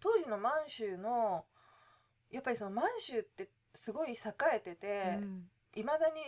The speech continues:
Speaker 1: 少し当時の満州に暮らしてた人は、そこに結構望郷の念を抱くくらい、当時の満州っていうのはすごい、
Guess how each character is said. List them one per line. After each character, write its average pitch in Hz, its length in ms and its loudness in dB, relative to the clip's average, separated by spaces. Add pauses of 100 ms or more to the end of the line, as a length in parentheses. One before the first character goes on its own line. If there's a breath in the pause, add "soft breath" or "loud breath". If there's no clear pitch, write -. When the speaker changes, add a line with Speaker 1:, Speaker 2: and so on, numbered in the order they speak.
Speaker 1:
少 - 240 -10
し 311 180 -8
当 269 180 -6
時 214 80 -4
の 208 80 -2
満 240 200 2
州 226 80 -8
に 202 120 -10
暮 208 120 -4
ら 220 60 -2
し - 60 -12
て 226 100 -6
た 214 100 -2
人 196 240 -8
は、 226 300 10 (260 loud breath)
そ - 140 -6
こ 214 160 2
に 208 180 -4
結 233 140 -4
構 202 100 -2
望 214 220 4
郷 240 180 -2
の 247 120 -4
念 254 160 -4
を 226 40 0
抱 202 160 2
く 220 120 -4
く 247 160 -10
ら 226 160 2
い、 233 280 -4
当 269 220 -2
時 220 140 -4
の 190 100 -6
満 190 240 -2
州 190 160 -6
っ 180 40 -4
て 180 140 -14
い 180 60 -4
う 185 40 -6
の 180 80 -6
は 175 140 -6
す - 140 -14
ご 196 160 0
い、 175 160 -4